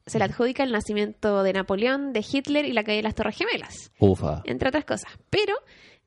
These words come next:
Speaker 1: por ejemplo, el, supuestamente el, el poema que describe la caída de las Torres Gemelas es el
Speaker 2: El
Speaker 1: siguiente.
Speaker 2: si-, dos puntos.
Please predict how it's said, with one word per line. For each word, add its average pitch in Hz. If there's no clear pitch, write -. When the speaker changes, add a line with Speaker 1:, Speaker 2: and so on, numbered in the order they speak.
Speaker 1:
por 269
ejemplo, 226
el, 214
supuestamente 269
el, 202
el 190
poema 226
que 208
describe 214
la 254
caída 254
de 277
las 269
Torres 277
Gemelas 302
es 269
el 214
Speaker 2:
El 208
Speaker 1:
siguiente. 294
Speaker 2:
si-, -
dos 90
puntos. -